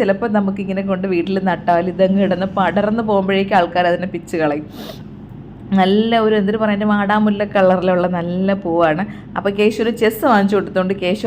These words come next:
അതിൻ്റെ ബാക്കിൽ നിന്നാണ് കേട്ടോ. ആ, ചേട്ടനതിങ്ങനെ പഠിപ്പിച്ചു കൊടുക്കണേ. എനിക്കാണെങ്കിൽ സത്യം പറഞ്ഞ ചെസ്സ് കളി എന്താണെന്ന് പോലും എനിക്ക് അറിഞ്ഞുകൂടാ. എനിക്കിങ്ങനെ കുറേയൊക്കെ അറിയാം, കുതിരയെ കാണുമ്പോൾ അറിയാം, ആനയെ കാണുമ്പോൾ അറിയാം, പിന്നെ മറ്റേ പടയാളികളാ, കാലാളാ, അങ്ങനെ എന്തൊക്കെ പറയുമല്ലോ, അതൊക്കെ കണ്ടാൽ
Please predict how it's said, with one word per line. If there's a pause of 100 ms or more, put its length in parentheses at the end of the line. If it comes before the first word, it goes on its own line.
അതിൻ്റെ
ബാക്കിൽ
നിന്നാണ്
കേട്ടോ. (460)
ആ, (200)
ചേട്ടനതിങ്ങനെ
പഠിപ്പിച്ചു
കൊടുക്കണേ.
എനിക്കാണെങ്കിൽ
സത്യം
പറഞ്ഞ
ചെസ്സ്
കളി
എന്താണെന്ന്
പോലും
എനിക്ക്
അറിഞ്ഞുകൂടാ.
എനിക്കിങ്ങനെ (320)
കുറേയൊക്കെ
അറിയാം,
കുതിരയെ
കാണുമ്പോൾ
അറിയാം, (100)
ആനയെ
കാണുമ്പോൾ
അറിയാം,
പിന്നെ (240)
മറ്റേ (180)
പടയാളികളാ, (100)
കാലാളാ,
അങ്ങനെ
എന്തൊക്കെ
പറയുമല്ലോ,
അതൊക്കെ (100)
കണ്ടാൽ